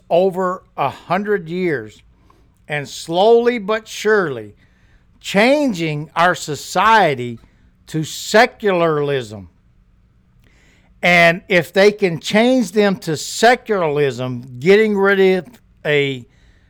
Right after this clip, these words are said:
true God, then the government can become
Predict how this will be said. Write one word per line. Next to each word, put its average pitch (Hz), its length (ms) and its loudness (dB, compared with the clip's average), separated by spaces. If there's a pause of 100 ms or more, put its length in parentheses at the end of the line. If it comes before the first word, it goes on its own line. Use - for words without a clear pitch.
(140)
true 269 420 4
God, 185 640 6 (800)
then 226 320 2
the 220 100 4
government 202 680 4 (340)
can 240 520 0
become 180 800 0